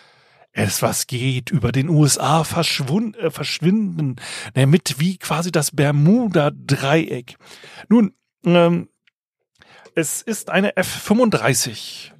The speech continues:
verschwunden gewesen. Also F fünfunddreißig, das modernste Stealth-Flugzeug, das in der Serienproduktion ist bei den Amerikanern.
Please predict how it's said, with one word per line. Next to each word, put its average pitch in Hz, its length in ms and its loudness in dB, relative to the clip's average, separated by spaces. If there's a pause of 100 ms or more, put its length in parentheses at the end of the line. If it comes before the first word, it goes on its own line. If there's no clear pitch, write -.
verschwunden 120 680 0
gewesen. - 460 -16 (120)
Also - 180 -10
F 214 180 2
fünfunddreißig, 156 800 0 (360)
das - 240 -4
modernste 123 800 -2
Stealth-Flugzeug, - 2500 0
das 123 200 0
in - 100 -6
der 117 100 -4
Serienproduktion 117 1300 0
ist 117 180 -12
bei 113 100 -8
den 110 180 -8
Amerikanern. 113 680 -8